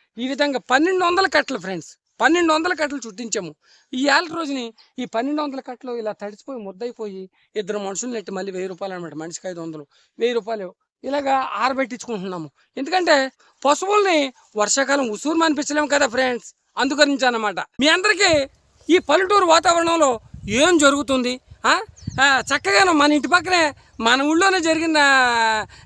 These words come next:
ఆ, రైతుల సంఘటనలు మనం కళ్ళారా చూసాం కదా చిన్నప్పుడు. అలాంటి సంఘటనలే మన కళ్ళకు కట్టినట్లు, ఆ, మన సోదరుడు చూపిస్తున్నాడని మీరు ఫీల్ అవ్వాలి.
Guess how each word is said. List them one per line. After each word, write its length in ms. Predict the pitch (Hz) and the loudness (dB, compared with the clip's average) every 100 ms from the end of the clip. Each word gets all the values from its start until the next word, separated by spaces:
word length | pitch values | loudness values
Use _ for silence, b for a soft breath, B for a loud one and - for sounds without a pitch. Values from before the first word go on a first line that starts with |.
| 226 | 0
ఆ, 360 | 226 220 202 196 | 4 4 4 2
రైతుల 340 | 214 277 339 | 0 0 -2
సంఘటనలు 500 | 247 269 294 302 302 | -4 -4 -4 -4 -2
మనం 200 | 262 240 | -2 -2
కళ్ళారా 360 | 226 202 269 269 | -4 -2 0 -2
చూసాం 320 | 226 226 285 | -4 -8 -6
కదా 160 | 254 - | -6 -6
చిన్నప్పుడు. 360 | 226 233 269 294 B B 160 | -6 -6 -6 -10 B B -6
అలాంటి 320 | 180 277 254 | 2 2 2
సంఘటనలే 580 | 285 277 277 285 226 196 b - | -4 -4 -4 0 0 -2 b -4
మన 160 | 233 247 | -2 0
కళ్ళకు 360 | - 220 285 | -2 0 2
కట్టినట్లు, 540 | 294 226 269 214 220 202 b b 220 | 0 -2 -6 -4 -4 -4 b b 2
ఆ, 420 | 220 214 208 202 | 6 8 8 6
మన 220 | 208 208 | 2 -4
సోదరుడు 420 | 165 202 240 269 | -4 -4 0 -2
చూపిస్తున్నాడని 800 | 196 240 254 - 262 262 262 220 - B - | -2 -6 -6 -2 0 2 2 0 -2 B -2
మీరు 240 | 220 359 | 2 2
ఫీల్ 240 | 262 285 320 | 2 2 4
అవ్వాలి. 400 | 294 269 233 | 4 2 0